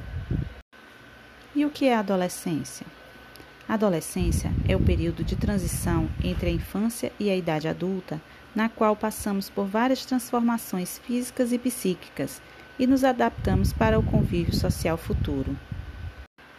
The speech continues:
A autoestima na adolescência corresponde à avaliação feita de modo a formar seu autoconceito. É a imagem que o adolescente faz de si próprio.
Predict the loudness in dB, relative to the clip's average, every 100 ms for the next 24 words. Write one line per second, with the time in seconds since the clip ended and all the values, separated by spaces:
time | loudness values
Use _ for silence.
0 | -20 -20 -20 -20 -20 -20 -12 -4 0 0
1 | 0 -4 -4 -2 0 0 2 2 2 2
2 | 0 2 2 4 4 4 2 0 -2 0
3 | 2 2 2 2 2 2 2 2 0 0
4 | -2 -2 0 0 -2 -6 -8 -4 -2 0
5 | -2 0 -2 0 -2 -2 -2 0 2 0
6 | -2 -4 -4 -4 -4 -4 -10 -20 -20 -20
7 | -20 -20 -4 2 4 4 4 2 0 -2
8 | 0 2 4 2 0 -2 -4 -4 -4 -2
9 | 0 -2 -4 -4 -2 0 0 -4 -10